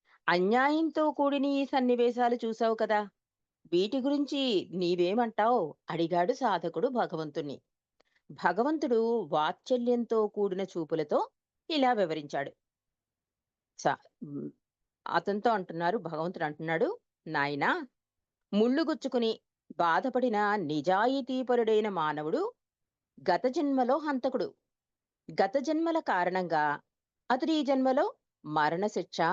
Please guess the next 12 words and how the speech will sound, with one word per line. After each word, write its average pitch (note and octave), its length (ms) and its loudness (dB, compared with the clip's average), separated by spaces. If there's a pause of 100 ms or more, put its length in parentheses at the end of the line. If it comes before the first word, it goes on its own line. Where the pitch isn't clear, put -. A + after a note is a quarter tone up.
(280)
అనుభవించవలసి G3 920 0
ఉంది. F#3+ 340 0 (840)
అతడు G3+ 260 2
చేసిన D4+ 540 2
కొన్ని D4+ 300 2
మంచి A#3+ 400 0
కర్మల A#3+ 380 0
వల్ల G#3+ 360 2 (440)
నా E3+ 360 2 (140)
కృప F3+ 300 2
కారణంగా F#3+ 760 0 (640)
శిక్షను C4 680 0